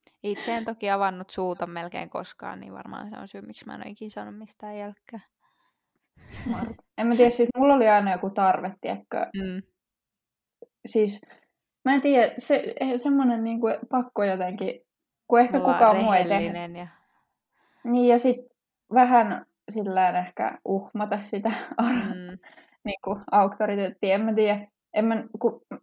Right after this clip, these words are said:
Speaker 2: en mä ollut mikään hirviö lapsi millään tasolla, mut siis jotenkin oli, tiedätkö, mulla oli sellainen tietty tapa, miten mä jotenkin ehkä
Speaker 1: Mm.
Speaker 2: tuon asiat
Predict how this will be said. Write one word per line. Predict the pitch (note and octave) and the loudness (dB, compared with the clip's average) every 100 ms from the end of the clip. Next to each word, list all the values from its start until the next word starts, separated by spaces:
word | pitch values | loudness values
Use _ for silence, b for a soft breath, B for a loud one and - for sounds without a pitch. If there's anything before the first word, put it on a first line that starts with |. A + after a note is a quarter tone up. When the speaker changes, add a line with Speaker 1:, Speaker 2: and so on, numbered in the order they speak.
| - | -2
Speaker 2:
en | A3 | 2
mä | A3+ | 6
ollut | A#3+ B3+ A3 | 6 6 2
mikään | G3+ G3+ G3+ | 0 2 2
hirviö | G3 B3 B3 F#3 - F3 G3 - _ _ _ - A3+ | 2 4 4 2 -2 -2 -2 -8 _ _ _ -12 -8
lapsi | G#3+ G3 - G3+ | -4 -4 -6 -4
millään | A3 G3+ D#3+ F3 | -2 0 2 2
tasolla, | G#3 G3+ F3+ F3+ | 2 0 -2 -2
mut | F3+ G3 | -4 -4
siis | G#3 G3+ - A#3+ | -4 -4 -6 0
jotenkin | B3+ B3 G#3 G#3 | 4 6 4 2
oli, | G#3 G3+ | 0 -2
tiedätkö, | A3+ A3 A#3 | -4 0 2
mulla | B3 B3 | 8 8
oli | A#3+ | 8
sellainen | B3 A#3+ A#3 | 4 2 4
tietty | B3 A#3+ F#3+ | 2 2 -4
tapa, | G3+ G3 E3 | -2 0 -2
miten | F3 F3 F3+ | -4 -8 -6
mä | F3+ | -6
jotenkin | F#3+ F#3+ F3 F3 - | -6 -6 -8 -10 -10
ehkä | G#3 G#3 | -10 -10
Speaker 1:
Mm. | G3 | -8
Speaker 2:
tuon | F#3 F#3 F#3+ - | -6 -6 -8 -12
asiat | G3+ G3+ A3 | -16 -10 -8